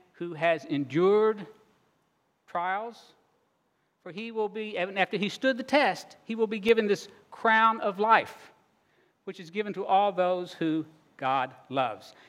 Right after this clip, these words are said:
And this crown of life isn't the eternal reward of heaven.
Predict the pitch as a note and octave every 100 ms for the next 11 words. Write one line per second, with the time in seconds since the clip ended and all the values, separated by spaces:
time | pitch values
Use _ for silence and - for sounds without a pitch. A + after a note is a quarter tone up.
0 | _ G3+ A#3+ - C4+ B3+ G3+ D#3 F#3+ A#3
1 | F#3 D#3 - - _ _ A#3+ B3 G#3 -
2 | _ _ _ _ _ _ _ E3 F#3 G3
3 | F#3 - B3+ B3 F3+ F3 G3+ G#3 F#3+ C#3+
4 | G3+ B3+ D#3+ E3